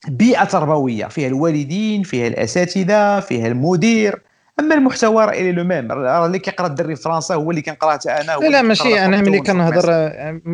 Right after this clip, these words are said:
Speaker 2: ما كنهضرش جيست، هي كنهضر شويه جيست مثلًا يعني في البروغرام ديال القرايه بيان سور،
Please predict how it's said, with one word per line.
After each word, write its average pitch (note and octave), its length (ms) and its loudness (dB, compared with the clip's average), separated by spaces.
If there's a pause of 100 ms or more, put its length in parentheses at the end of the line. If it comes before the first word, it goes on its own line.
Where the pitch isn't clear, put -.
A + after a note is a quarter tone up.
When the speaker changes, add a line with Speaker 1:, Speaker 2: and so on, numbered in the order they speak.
(120)
Speaker 2:
ما F3+ 140 -4
كنهضرش F3+ 520 -2 (160)
جيست، D3 400 -4 (500)
هي E3+ 200 4
كنهضر A3+ 440 0
شويه F#3+ 280 0
جيست D#3 300 -2
مثلًا D#3 460 0 (360)
يعني D3+ 460 0
في C#3+ 280 0
البروغرام C3+ 600 0
ديال C3 140 0
القرايه C#3 480 0
بيان D#3 220 -2
سور، C3+ 260 -4